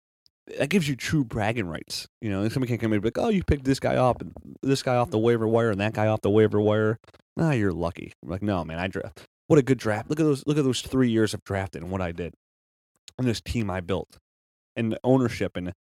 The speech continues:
when you win and you finally compete, you f-, you feel good about it. And I always said before, you know, the best thing about Dynasty, when I first started Dynasty a long time ago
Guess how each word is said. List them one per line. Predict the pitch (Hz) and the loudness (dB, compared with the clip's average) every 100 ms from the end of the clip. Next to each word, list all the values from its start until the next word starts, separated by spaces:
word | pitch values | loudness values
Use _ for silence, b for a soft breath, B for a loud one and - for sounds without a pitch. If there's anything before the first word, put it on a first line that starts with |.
| _ _ | _ _
when | 110 120 | 0 4
you | 120 | 4
win | 104 135 123 87 104 _ | 4 2 2 0 -10 _
and | - | -10
you | 98 - | -6 0
finally | 131 131 | 2 2
compete, | 107 - - 120 - | 0 -6 -6 -6 -8
you | |
f-, | - - | -12 -10
you | - | -8
feel | 110 117 | -2 -2
good | 107 117 | 0 0
about | 95 87 | 0 -2
it. | 87 | -4
And | 71 - _ _ | -8 -14 _ _
I | 143 | 6
always | 190 180 | 6 6
said | 165 143 123 - - | 4 0 -2 -16 -10
before, | 127 123 107 | -6 0 0
you | 92 107 | 0 0
know, | |
the | 110 107 | 0 0
best | 165 180 - | 2 2 0
thing | 147 135 | -2 0
about | 113 104 | 0 0
Dynasty, | 95 92 90 - - 113 - | 0 -4 -4 -8 -14 -14 -4
when | 110 | 0
I | 139 - | 0 2
first | 135 127 | 2 4
started | - 110 104 98 - _ _ _ _ _ | 2 2 2 0 -6 _ _ _ _ _
Dynasty | 107 101 101 101 | 0 0 0 -2
a | 101 | 0
long | 110 110 | 2 2
time | 104 101 95 | 0 -4 -4
ago | 92 92 95 | -2 -2 -4